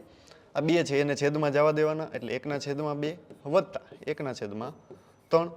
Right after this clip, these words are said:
આને પહેલાં સોલ્વ કરી નાખો, પછી શું કરવાનું એ આપણે આગળ જોઈએ. જુઓ, અહીંયા છ લસા આવશે તો છેદમાં તો છ જ આવશે. અહીંયા છ આખે આખા દઈ દો. અહીંયા કેટલા દેવા પડશે? ત્રણ.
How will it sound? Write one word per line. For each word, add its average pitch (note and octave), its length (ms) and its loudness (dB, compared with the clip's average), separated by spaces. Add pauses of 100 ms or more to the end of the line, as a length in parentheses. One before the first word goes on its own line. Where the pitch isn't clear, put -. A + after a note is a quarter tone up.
(260)
આને D#3+ 200 2
પહેલાં F3 220 8
સોલ્વ F#3+ 240 10
કરી D3 220 4
નાખો, C#3 220 -2
પછી D#3+ 240 0
શું F#3 180 -2
કરવાનું B2+ 360 0
એ B2 40 -2
આપણે A#2 200 -4
આગળ A#2 200 0
જોઈએ. B2+ 300 0 (380)
જુઓ, F3 120 4
અહીંયા E3+ 180 2
છ - 140 -4
લસા E3+ 380 6
આવશે F3 300 4 (300)
તો D3 100 -2
છેદમાં D3 440 -2
તો D3 100 -2
છ - 200 -6
જ D#3 80 2
આવશે. D#3 360 0
અહીંયા C3+ 200 -2
છ C#3+ 100 -4
આખે C#3 260 0
આખા D3+ 180 -4
દઈ D3+ 160 -4
દો. C#3+ 100 -4 (760)
અહીંયા C#3 140 0
કેટલા D#3 200 2
દેવા C#3 220 6
પડશે? B2+ 260 -4
ત્રણ. C#3+ 300 0